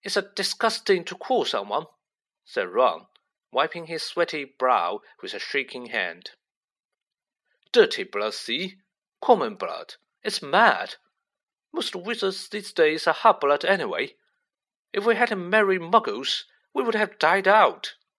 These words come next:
He reached and ducked out of sight again.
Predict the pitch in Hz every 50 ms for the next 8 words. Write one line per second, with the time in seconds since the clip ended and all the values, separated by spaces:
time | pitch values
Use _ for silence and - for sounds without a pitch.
0 | _ _ _ _ _ _ _ _ _ _ _ _ _ _ _ _ _ _ _ _
1 | _ _ _ _ _ _ _ _ _ - - 95 - 92 110 143 - - - -
2 | - - - _ _ - 110 101 - - 139 143 151 - - - - 139 143 -
3 | 156 143 - - - - 131 127 127 127 - - 113 98 95 95 82 73